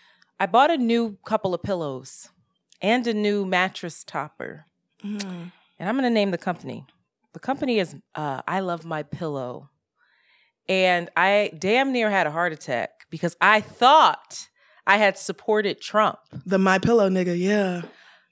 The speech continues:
Speaker 1: <sighs> So I was like, "What the fuck? Wait a minute." Because the worst part was that I, so I slept on this pillow. I've been in Philly for a minute.
Speaker 2: Mm-hmm.
Speaker 1: Um, and I, my mom had this pillow.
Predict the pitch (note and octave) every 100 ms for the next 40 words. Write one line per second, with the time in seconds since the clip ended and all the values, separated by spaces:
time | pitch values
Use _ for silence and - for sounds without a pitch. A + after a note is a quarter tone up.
0 | - - - - - - - - - D#4+
1 | C#4+ D#4 D4+ A3+ D#4+ B4 D5+ - - -
2 | - F#4+ C4 - A#3+ C4+ E4 A#3 A#3+ F#3+
3 | D#3+ - - - B3+ D4+ A3 A#3+ A#3 B3+
4 | B3+ - D#4 D4+ G#3 G3 G#3 F3+ G3 -
5 | G3+ E3+ E3 G#3 - D4+ C#4 C4+ C4+ A3
6 | F#3 F3 F#3 G#3 G#3+ G3 _ - A3 E3
7 | C#3 - F3+ D#3+ D#3 - F3 F#3+ F3 D3+
8 | C3+ - - G3 F3+ F3 F3+ F#3 E3+ D#3+
9 | D3 D3 E3 D3+ D#3+ D#3 F#3 A#3+ B3+ G#3
10 | E3 E3+ - G#3 F3 C#3 C3+ C3+